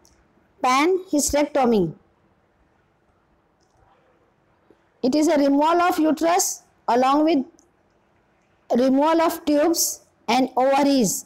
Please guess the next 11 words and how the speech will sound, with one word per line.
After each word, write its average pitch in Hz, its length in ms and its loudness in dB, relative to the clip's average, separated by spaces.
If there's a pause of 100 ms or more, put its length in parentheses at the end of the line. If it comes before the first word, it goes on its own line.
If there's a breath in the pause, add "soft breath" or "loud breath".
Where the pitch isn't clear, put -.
of 214 280 0
both 269 220 0
sides। 240 640 -4 (2250)
It 262 180 -2
is 294 140 2 (120)
also 269 280 0
called 320 400 0 (420)
hysterectomy 302 840 0 (420)
with 247 260 0
bilateral 285 760 0
salpingo-oophorectomy। 262 1300 0